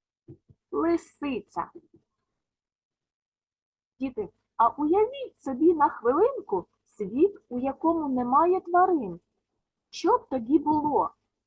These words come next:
Подумайте кожен про себе. Напевне, було б дуже погано, адже без тваринок природа втратить частину себе,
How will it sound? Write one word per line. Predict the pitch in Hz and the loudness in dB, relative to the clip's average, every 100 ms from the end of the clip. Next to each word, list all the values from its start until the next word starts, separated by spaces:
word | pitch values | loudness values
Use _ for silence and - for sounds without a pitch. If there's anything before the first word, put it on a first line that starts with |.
| _ _ _ _ _ _ | _ _ _ _ _ _
Подумайте | 233 247 349 339 233 214 | -2 2 4 2 -2 -6
кожен | - 349 440 392 349 | -2 2 2 2 -4
про | 320 330 | -4 -4
себе. | - 277 233 165 170 - _ _ _ _ _ _ _ _ - | -4 -4 -4 -4 -8 -10 _ _ _ _ _ _ _ _ -4
Напевне, | 226 226 302 381 403 359 330 311 - _ _ _ _ _ _ _ _ _ _ - | -4 -2 0 0 0 0 -2 -4 -8 _ _ _ _ _ _ _ _ _ _ -16
було | 196 247 320 | -8 -4 -4
б | 277 | -4
дуже | 277 302 277 | -4 -4 -4
погано, | 285 285 262 262 214 170 - _ | -2 0 0 0 -2 -6 -14 _
адже | - 226 294 359 | -2 0 0 0
без | 339 | -2
тваринок | - 254 254 269 370 302 - | -2 0 0 0 -2 -4 -6
природа | 202 214 240 220 | -4 -2 -2 -4
втратить | 220 - 202 254 330 - | -6 0 4 4 2 -8
частину | 208 208 - 226 269 | -12 -10 -10 -10 -10
себе, | - 269 196 196 | -12 -10 -8 -10